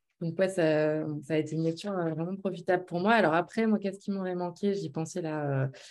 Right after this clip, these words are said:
parce que j'ai fait du terrain aujourd'hui, j'ai commencé un terrain.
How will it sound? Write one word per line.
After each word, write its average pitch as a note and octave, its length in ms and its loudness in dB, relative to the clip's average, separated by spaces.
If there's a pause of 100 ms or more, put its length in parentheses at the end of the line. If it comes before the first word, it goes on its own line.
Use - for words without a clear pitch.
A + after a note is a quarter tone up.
(200)
parce D#3+ 180 2
que E3+ 120 -2
j'ai D#3+ 100 0
fait E3 120 -2
du F3+ 120 -6
terrain E3+ 220 2
aujourd'hui, D#3+ 400 -2
j'ai C#3+ 260 0
commencé D#3 320 -4
un E3 100 -2
terrain. D#3+ 400 -2